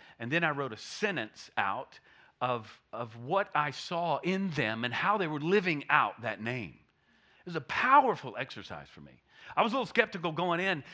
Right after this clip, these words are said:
'cause I thought, "Well, I think my parents just randomly gave me the name Jeffrey," right? Jeffrey means God's peace. And if I'm anything, you know, I'm a, I'm a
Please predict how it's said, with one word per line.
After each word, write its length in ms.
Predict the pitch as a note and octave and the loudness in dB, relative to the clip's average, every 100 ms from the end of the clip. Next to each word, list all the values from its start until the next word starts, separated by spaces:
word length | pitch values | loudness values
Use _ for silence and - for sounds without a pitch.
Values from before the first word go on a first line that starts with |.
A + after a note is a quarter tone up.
| - | -8
'cause 160 | F3 D3+ | -2 0
I 80 | |
thought, 240 | C#3 C#3 C#3+ | 0 0 0
"Well, 160 | F3+ F#3 | -4 -6
I 60 | |
think 180 | G#3 D#4 | -8 -4
my 100 | D#3 | -4
parents 440 | A#2 - G3 E3 - | -4 -6 -4 -4 -8
just 160 | B2 | -16
randomly 600 | F#2+ B2+ F3+ D#3 A#2 F2+ | 0 2 2 0 -4 -6
gave 360 | D#2+ D#2+ C2+ - | -6 -6 -8 -12
me 240 | E2+ C2 C#2 | -10 -10 -10
the 80 | |
name 320 | F#2 F2+ D#2 D#2 | -10 -8 -10 -12
Jeffrey," 640 | F2 F2 - - C#2 B1 _ _ | -14 -14 -14 -20 -20 -20 _ _
right? 220 | F2+ G2 _ - - _ - _ | -10 -10 _ -20 -20 _ -20 _
Jeffrey 420 | A2 B2 F#3 E3 C3 | -8 -4 -2 -2 -4
means 320 | A2+ G2+ F2+ | -4 -6 -8
God's 480 | E2+ G2+ G#2 E2+ - | -6 -4 -6 -10 -20
peace. 600 | - - E2 - - - _ _ _ _ _ _ _ _ _ _ _ _ | -20 -16 -16 -16 -20 -20 _ _ _ _ _ _ _ _ _ _ _ _
And 80 | B2 | 0
if 80 | E3+ | 2
I'm 200 | G#3 C#3+ | 2 4
anything, 680 | E3+ E3+ C#3 F#2+ D#2 C#2 - _ | 2 2 -2 -6 -12 -14 -20 _
you 100 | G#2+ | -6
know, 120 | A2 G2 | -4 -2
I'm 220 | A2+ C3 | -2 0
a, 160 | B2 A2 - | -2 -4 -6
I'm 160 | A#2+ | -6
a 80 | G#2+ | -6